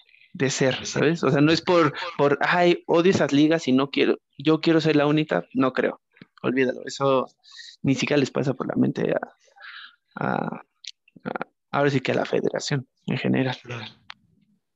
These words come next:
Speaker 2: Claro, sí, no, pues está, está muy bien, y la
Speaker 1: Sí.
Speaker 2: verdad es que, te digo, o sea, qué bueno que, pues, ya esperemos que esta, esta, esta mención o este programa pueda llegar a mucha gente,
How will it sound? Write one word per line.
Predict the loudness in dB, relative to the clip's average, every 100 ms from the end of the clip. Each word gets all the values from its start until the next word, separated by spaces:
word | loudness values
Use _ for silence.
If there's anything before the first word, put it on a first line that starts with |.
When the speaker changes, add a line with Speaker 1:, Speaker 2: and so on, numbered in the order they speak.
| -20 -20 _
Speaker 2:
Claro, | -12 -10 -10
sí, | -8 -6 -4
no, | -4 -6 -10
pues | -12
está, | -12 -10
está | -8 -4 -4
muy | -2
bien, | -4 -4 -6
y | -4
la | 0
Speaker 1:
Sí. | 0
Speaker 2:
verdad | 0
es | -2 -4
que, | -6 -6
te | -4
digo, | -4 -4
o | -4
sea, | -8 -10 -14 _ _
qué | -4 0
bueno | 0 0 -4
que, | -4 -6 -8 _ _ _ _ _
pues, | -12 -12 -8
ya | -6 -4 -2 0 -2 -4 -12 _ _ -12
esperemos | -6 -2 -2 -4 -6
que | -8 -8 -8 -8
esta, | -8 -6 -6 -6
esta, | -8 -8 -8
esta | -8 -12 -10 -6 -6 -6
mención | -6 -6 -8 -8 -8 -8 -8
o | -10
este | -10 -10 -6 -8 -10 -16 -12 -10 -10 _
programa | -14 -8 -6 -4 -4
pueda | -2 -2
llegar | -2 -2
a |
mucha | -4 -4 -6
gente, | -6 -8 -8 -10